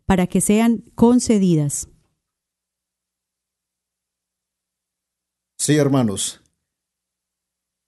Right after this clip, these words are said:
Speaker 2: Eso, eso es algo que nosotros debemos recordar siempre,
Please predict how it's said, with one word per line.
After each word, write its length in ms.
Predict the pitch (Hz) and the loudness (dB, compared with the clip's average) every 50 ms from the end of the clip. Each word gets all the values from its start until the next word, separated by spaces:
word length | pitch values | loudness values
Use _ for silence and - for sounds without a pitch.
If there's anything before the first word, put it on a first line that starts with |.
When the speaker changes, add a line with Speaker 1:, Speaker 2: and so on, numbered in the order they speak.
| _ _ _ _ _ _ _ _ - | _ _ _ _ _ _ _ _ 0
Speaker 2:
Eso, 600 | 160 175 170 - - 185 180 175 - - - _ - | 2 2 4 4 4 4 4 4 2 -2 -8 _ -6
eso 280 | - 160 151 - 175 | -4 -4 -2 0 0
es 140 | 160 - - | 0 2 2
algo 320 | 156 160 156 151 160 151 | 2 0 2 0 -2 0
que 100 | - 147 | 0 0
nosotros 400 | 135 131 - - 170 170 180 170 | 0 0 0 -2 -4 -2 -2 -2
debemos 320 | 151 156 160 160 151 135 139 | -2 0 0 0 0 -2 -2
recordar 480 | 135 135 - 117 117 117 117 127 127 | -4 -6 -4 -4 -4 -2 -2 -2 -2
siempre, 600 | 123 - - 127 117 110 107 - 113 101 98 98 | -2 -4 -2 -2 -2 -2 -4 -6 -10 -10 -10 -14